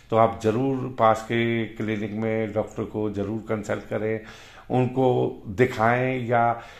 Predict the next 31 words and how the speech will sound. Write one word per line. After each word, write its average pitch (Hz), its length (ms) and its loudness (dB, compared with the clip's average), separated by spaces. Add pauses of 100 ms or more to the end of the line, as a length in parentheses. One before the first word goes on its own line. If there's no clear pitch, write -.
(160)
एक - 180 -2
हेल्पलाइन 120 460 2
नंबर 113 300 -2
है 120 80 0 (120)
उसके 135 260 -6
ऊपर 131 260 2
भी 117 140 -4
कॉन्टैक्ट 117 520 -4
करें 117 380 -2
ताकि 120 300 -2 (200)
ये 120 160 -2
वायरस 110 520 -2 (800)
हमारे 120 360 2 (180)
घरों 127 280 2
तक 120 220 -2
ना 90 160 -2
पहुँचे। - 420 -12 (680)
जानवर 123 480 2
हमारी 110 340 -4
ज़िंदगी 104 460 -8
का 110 140 -2
एक 104 300 -6
अहम 104 240 -2
हिस्सा 98 340 -4
है, 110 240 -8 (580)
वो 107 120 0
बोल 110 360 0
नहीं 120 180 0
सकते - 360 -6
हैं 117 220 -8 (540)
लेकिन 123 500 -2